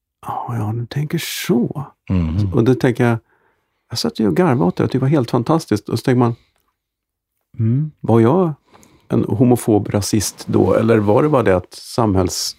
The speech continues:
Speaker 1: jag tror, jag, jag hävdar att det var ju snarare samhällsklimatet som var... Man, det var ett annat tankesätt.
Speaker 2: Ja.
Speaker 1: Men det, man blir förvånad när man tittar tillbaka på någonting själv och säger, "Oj."
Speaker 2: Nej, men samtidigt så får ju alla, alltså, i det, i det här,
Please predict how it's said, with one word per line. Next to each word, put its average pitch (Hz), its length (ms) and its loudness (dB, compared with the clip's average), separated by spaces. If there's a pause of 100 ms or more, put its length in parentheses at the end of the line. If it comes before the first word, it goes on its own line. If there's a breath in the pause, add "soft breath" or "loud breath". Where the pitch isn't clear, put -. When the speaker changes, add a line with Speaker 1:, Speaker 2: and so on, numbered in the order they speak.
(120 soft breath)
Speaker 1:
jag - 140 -4
tror, 104 260 2
jag, 113 180 2 (160)
jag 104 120 2
hävdar 104 240 2
att 95 80 -4
det - 80 -2
var 107 100 0
ju 104 60 -2
snarare 92 320 0
samhällsklimatet 110 880 0
som 123 120 4
var... - 220 2 (640 loud breath)
Man, - 200 -6 (120)
det - 180 -2
var 170 60 2
ett 170 80 -2
annat - 180 0
tankesätt. - 560 -4 (100)
Speaker 2:
Ja. 82 380 0
Speaker 1:
Men 120 220 2
det, 120 420 2 (760 loud breath)
man 113 140 0
blir 117 100 2
förvånad 135 540 4
när 101 80 0
man 98 120 0
tittar 101 220 -4
tillbaka 95 360 -2
på 92 60 0
någonting 87 260 2
själv - 360 -2
och - 100 -6
säger, - 400 -6
"Oj." - 240 -2 (960 loud breath)
Speaker 2:
Nej, 135 120 2
men 143 120 4
samtidigt 127 520 -2
så 131 100 0
får 147 200 2
ju 135 60 4
alla, 123 460 2 (440 loud breath)
alltså, 120 280 2
i 120 120 4
det, 117 280 4
i 113 60 4
det 120 120 6
här, 110 420 0